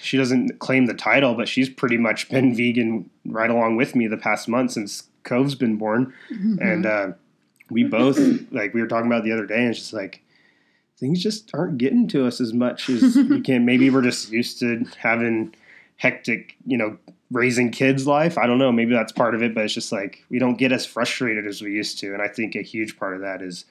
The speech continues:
Speaker 1: um, eating the way we, we eat.
Speaker 2: Yeah, you can just have a more peaceful
Speaker 1: Mm-hmm.
Speaker 2: mindset and,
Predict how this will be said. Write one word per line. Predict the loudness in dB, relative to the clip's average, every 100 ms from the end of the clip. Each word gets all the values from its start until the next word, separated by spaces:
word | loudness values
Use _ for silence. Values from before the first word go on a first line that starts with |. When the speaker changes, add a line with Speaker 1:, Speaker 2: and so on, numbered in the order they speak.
| _ -20 _ _
Speaker 1:
um, | -10 -8 -8 -4
eating | -4 -4
the | -4
way | -8 -8
we, | -8 -12 -14
we | -14 -6
eat. | -4 -6 _ _
Speaker 2:
Yeah, | 0 2
you | 2
can | 2 0
just | 0 -2
have | -2
a | 0
more | -2 -4 -8 _ _ -8
peaceful | -4 -4 -4 -8 -4 -2 -4 -6 _ _ -6
Speaker 1:
Mm-hmm. | -4
Speaker 2:
mindset | -2 -2 -2 -2 -2
and, | -2 -2 -4 -6